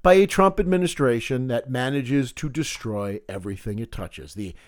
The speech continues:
antithesis of King Midas, who turns everything gold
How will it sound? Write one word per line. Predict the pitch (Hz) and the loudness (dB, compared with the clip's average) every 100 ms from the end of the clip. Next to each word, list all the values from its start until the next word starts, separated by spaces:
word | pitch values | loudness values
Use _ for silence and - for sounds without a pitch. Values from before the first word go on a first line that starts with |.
| - | -8
antithesis | 131 - 247 214 180 165 143 | -6 -6 -6 -2 -2 -2 -4
of | 156 | -8
King | - - 156 | -8 -8 -6
Midas, | 131 110 98 82 | -4 -6 -6 -10
who | - | -14
turns | - 151 127 - | -10 -6 -6 -4
everything | 165 175 190 202 | -4 -4 -4 -4
gold | 151 127 120 117 113 | -2 0 2 2 0